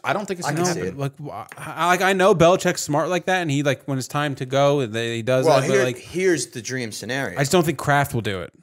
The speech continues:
Speaker 2: That's it. Which
Speaker 3: I don't
Speaker 2: means
Speaker 3: think
Speaker 2: Bill
Speaker 3: Robert
Speaker 2: might
Speaker 3: Kraft.
Speaker 2: leave himself. And you know he's gonna have a head coaching vacancy very soon?
Speaker 3: Broncos?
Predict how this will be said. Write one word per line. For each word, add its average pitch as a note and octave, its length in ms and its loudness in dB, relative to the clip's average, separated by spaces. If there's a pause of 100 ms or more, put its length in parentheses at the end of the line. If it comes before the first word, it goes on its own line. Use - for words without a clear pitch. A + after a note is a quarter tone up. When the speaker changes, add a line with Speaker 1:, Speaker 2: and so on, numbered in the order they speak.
(500)
Speaker 2:
That's A2 280 -2
it. C#3+ 280 -4 (200)
Which A2 200 -10
Speaker 3:
I B2+ 40 -4
don't B2+ 100 0
Speaker 2:
means B2 100 -4
Speaker 3:
think C3+ 140 0
Speaker 2:
Bill C3 80 4
Speaker 3:
Robert B2+ 180 6
Speaker 2:
might A2 100 0
Speaker 3:
Kraft. A#2+ 160 2 (120)
Speaker 2:
leave - 20 -14
himself. F#2 680 -6 (280)
And G2+ 100 -10
you G#2 60 -8
know A#2 80 -6
he's A2+ 100 -6
gonna A#2 140 -10
have G#2+ 240 -8
a - 20 -6
head G2+ 220 -10
coaching A2+ 320 -8
vacancy C3+ 420 -8
very C#3 240 -6
soon? D#3 380 -12 (280)
Speaker 3:
Broncos? D#3+ 540 -10